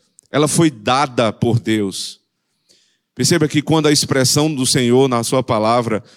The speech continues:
fala a respeito do homem se casando, ele diz, "O homem deixa pai e mãe e une-se à sua esposa." Mas ele não fala isso,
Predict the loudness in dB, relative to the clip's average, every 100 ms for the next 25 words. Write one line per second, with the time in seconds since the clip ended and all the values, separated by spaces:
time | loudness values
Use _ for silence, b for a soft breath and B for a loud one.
0 | b -2 0 2 0 0 0 -2 0 2
1 | 4 4 2 0 -2 0 0 0 0 0
2 | 0 0 -2 -2 -10 b b 2 2 2
3 | 2 0 2 4 4 2 0 0 2 2
4 | 2 2 2 0 -2 b -4 2 2 0
5 | _ _ -2 2 4 2 2 0 0 -2
6 | 0 -2 -2 -2 -4 -6 -12 _ _ _
7 | _ _ _ _ _ -2 0 2 0 -4
8 | -6 -6 -2 0 0 0 -2 -8 -18